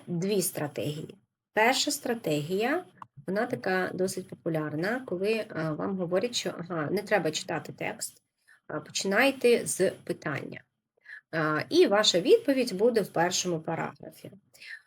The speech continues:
А потім переходите до другого питання і шукаєте відповідь в другому параграфі, пересуваючись поступово, так? А,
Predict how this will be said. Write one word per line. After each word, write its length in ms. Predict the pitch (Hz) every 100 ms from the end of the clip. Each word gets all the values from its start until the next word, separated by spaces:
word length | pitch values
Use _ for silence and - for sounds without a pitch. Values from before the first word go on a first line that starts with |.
| _
А 200 | - 156
потім 340 | 135 311 392 277
переходите 640 | 220 196 220 285 302 240
до 160 | 202 233
другого 580 | 214 247 220 196 170
питання 600 | 151 147 - 208 277 277
і 360 | 254 - 220 262
шукаєте 560 | - 202 208 202 - 160
відповідь 480 | 254 403 - 254
в 60 | 220
другому 480 | 180 202 196 170 151
параграфі, 580 | 160 208 320 311 269 202
пересуваючись 960 | 185 180 170 165 175 226 220 - 180
поступово, 800 | - 170 165 180 185 185 160 - -
так? 320 | 180 240 247 _ - _ _ _ _ _
А, 240 | - 175